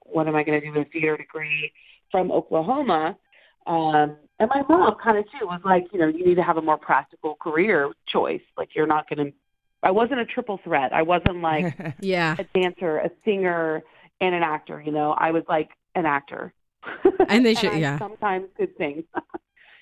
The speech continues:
Speaker 1: So we decided, uh, or I decided, I should say, I kinda panicked, and I was like, "Well, what's something I could do where I could still be, have, like, a performance element, but also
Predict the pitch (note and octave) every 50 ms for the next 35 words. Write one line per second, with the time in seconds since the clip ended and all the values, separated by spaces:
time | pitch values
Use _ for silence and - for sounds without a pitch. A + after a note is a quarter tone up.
0 | _ _ _ - D#4+ C#4 C4 A#3 B3+ C4+ - D#4 D4 - D4+ B3+ B3 A#3+ B3 B3
1 | A#3+ A#3+ - - - G3+ F#3+ F3 D3+ C#3+ F#3 G#3+ A3 G#3+ G3+ - D#3 D3+ D3+ D3+
2 | D3+ D#3+ D#3+ - - E3 - _ - D#3+ D#3 D3+ - - F3 E3+ E3+ - F#3 E3+
3 | E3 F#3 F#3+ - F3+ E3+ E3 E3 - F3 E3+ - - F#3 G3 G3+ G#3 G3+ G3+ A3+
4 | B3 - - C4 A#3+ B3 A#3 A3 - G#3 F#3+ - F#3 F3+ E3+ F3 E3+ D#3+ - -
5 | - _ _ - - E3 - D#3+ D#3 - _ _ _ _ _ _ - - F#3+ F#3+
6 | F#3 F3 E3+ E3+ D#3+ - E3 - _ - G3+ G3 G3 F#3+ F3+ F3+ - - E3 E3
7 | E3 E3 E3 D#3+ D#3+ - - E3 D#3+ D#3 D3+ - - E3